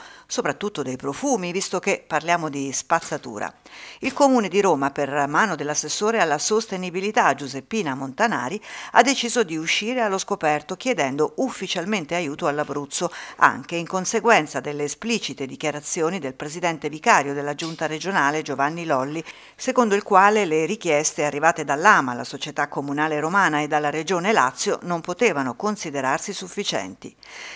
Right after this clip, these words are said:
Se concesso, quello dell'Abruzzo sarà un aiuto in proroga, visto che prolungherebbe l'accordo già esistente che scade alla fine del duemiladiciotto.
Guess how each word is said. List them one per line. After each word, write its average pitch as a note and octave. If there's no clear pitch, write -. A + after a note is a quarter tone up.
Se D4+
concesso, G#3
quello F#3
dell'Abruzzo E3
sarà G#3+
un A3
aiuto F3
in D3
proroga, D3
visto D#3+
che F3
prolungherebbe G#3+
l'accordo D3+
già D#3
esistente E3
che F3
scade D#3+
alla F#3+
fine D3+
del F3+
duemiladiciotto. F#3+